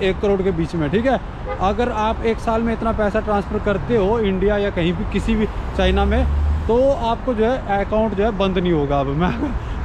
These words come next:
मैं हैरान हो गया, एक करोड़ रुपए सोच के मैं कहा, "यार भाई, इतने पैसे पहले कमा तो लूँ।" तो भाई, ये थी आज की कहानी। यहाँ पे बस main मुद्दा वही है दोस्तों, अगर चाइना आ रहे हो भाई,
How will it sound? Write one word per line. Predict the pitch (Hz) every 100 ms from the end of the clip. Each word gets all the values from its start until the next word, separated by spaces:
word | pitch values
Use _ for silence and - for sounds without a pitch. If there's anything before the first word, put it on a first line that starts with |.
| 180
मैं | 247 226
हैरान | 214 208 220
हो | 208
गया, | 220
एक | 226 -
करोड़ | 233 233
रुपए | 226 226 220
सोच | 220 214
के |
मैं | 233 220
कहा, | 220 226
"यार | 214 214
भाई, | 185 220 - - - - -
इतने | 196 214 220
पैसे | 220 196 226
पहले | 196 220
कमा | 226 208 202
तो | 214
लूँ।" | 202 277 339 - - - - - -
तो |
भाई, | 202 269
ये | 269 262
थी | 254 180
आज | 208 240
की | 214 254
कहानी। | 220 220 262 - - - - - -
यहाँ | 156 170 208
पे | 262 254
बस | 262 247 -
main | 202 226 247
मुद्दा | 247 233 196 240
वही | 214 196 208
है | 214
दोस्तों, | 226 226 - 269
अगर | 233 247
चाइना | 240 233 233
आ | 233 208
रहे | 214
हो | 208
भाई, | 190 226